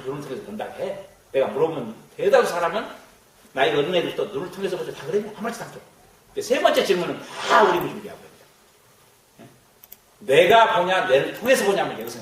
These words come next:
다 떨어져 버린다. 여기서 유물론자의 이미지 분명히 나오고. 이거는 이제 교회 목사님들, 신부님들,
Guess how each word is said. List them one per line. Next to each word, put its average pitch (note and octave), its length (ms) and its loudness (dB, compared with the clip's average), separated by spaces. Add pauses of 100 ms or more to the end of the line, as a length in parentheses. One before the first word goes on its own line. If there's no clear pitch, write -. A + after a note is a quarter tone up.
다 - 240 2
떨어져 F#3 260 2
버린다. - 240 -12 (420)
여기서 F#3+ 300 6
유물론자의 E3+ 640 2
이미지 B2 220 -12
분명히 F3+ 280 -8
나오고. A2 240 -10 (640)
이거는 F3+ 260 2
이제 - 100 -10
교회 G3+ 200 10
목사님들, D3 600 0
신부님들, D3 800 -6